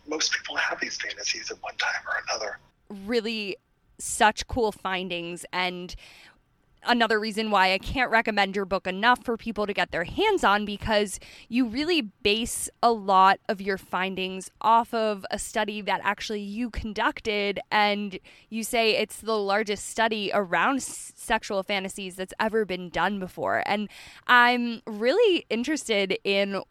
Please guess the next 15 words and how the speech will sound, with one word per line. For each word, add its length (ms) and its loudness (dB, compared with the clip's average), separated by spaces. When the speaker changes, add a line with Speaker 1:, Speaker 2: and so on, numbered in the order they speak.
Speaker 2:
your 220 2
findings 580 -2
here. 220 -6
So 200 -2
I'm 180 0
sure 240 -2
you 200 -4
determined 680 -4
kind 240 -4
of 120 -8
these 220 -12
seven 600 -2
common 580 -2
sexual 600 -4
desires 840 -2